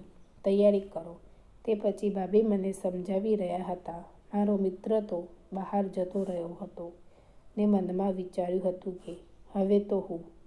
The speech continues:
મસ્ત રીતે તૈયારી કરીશ. હું તૈયારી કરું છું, હું કઈ તૈયારીની વાત કરી રહ્યો છું એ તમને ખબર પડી ગઈ હશે. મને જે સવાલ પૂછો તમે સાંભળો જ ન હતો,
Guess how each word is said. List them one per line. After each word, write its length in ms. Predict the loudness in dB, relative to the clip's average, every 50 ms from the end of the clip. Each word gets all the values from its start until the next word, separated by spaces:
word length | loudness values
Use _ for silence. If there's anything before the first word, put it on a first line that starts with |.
| -20 -10 -2 2
મસ્ત 360 | 2 2 2 0 -2 2 4
રીતે 460 | 4 4 4 0 -2 -4 -8 -12 -12 -14 -18 -20 -20 -20 -20 -20 -20 -20 -4 2
તૈયારી 440 | 4 6 8 8 8 6 6 4 2
કરીશ. 380 | 0 -2 -4 -4 -4 -6 -6 -12 -16 -20 -20 -20 -20 -20 -20 -20 -20 _ _ -10 -4
હું 140 | -2 -2 0
તૈયારી 480 | 0 2 2 4 4 4 2 2 0 -2
કરું 360 | -4 -2 -2 -2 0 0 -2
છું, 320 | -6 -6 -8 -6 -6 -6 -8 -14 -20 -20 -20 -20 -20 -20 -8 -4
હું 180 | -4 -4 -2 0
કઈ 200 | 0 0 0 0
તૈયારીની 720 | 0 0 0 2 2 2 0 0 0 0 0 0 -2 -2
વાત 260 | -2 -4 -4 -6 -6 -8 -12 -14 -10
કરી 240 | -8 -4 -2 0 0
રહ્યો 360 | 2 2 0 -2 -2 -6 -8
છું 280 | -8 -10 -12 -12 -12 -12 -14 -16 -6 -2
એ 140 | 0 0 2
તમને 360 | 4 2 2 2 2 -2 -2
ખબર 420 | -4 -6 -6 -6 -4 -4 -6 -8 -8 -12 -18 -20 -20 -20 -20 -20 -20 -12 -2
પડી 220 | 2 4 6 6 4
ગઈ 280 | 4 2 2 2 2
હશે. 480 | 0 -2 -6 -12 -12 -12 -14 -14 -14 -14 -16 -20 -20 -20 -20 -12 -4 -2
મને 300 | 2 4 6 6 6 4
જે 300 | 2 0 -4 -4 -4 -6 -12 -20 -20 -20 -20 -20 -14 0 4
સવાલ 360 | 4 6 6 6 4 2 0
પૂછો 480 | -2 -4 -6 -8 -6 -4 -4 -4 -4 -6 -10 -18 -20 -20 -20 -20 -20 -20 -20 -20 -10 -4 0
તમે 220 | 2 4 4 4
સાંભળો 540 | 2 2 2 0 0 -2 -2 0 2 2 2
જ 140 | 2 0 -2
ન 40 | -2
હતો, 440 | -2 -2 -2 -4 -6 -6 -8 -8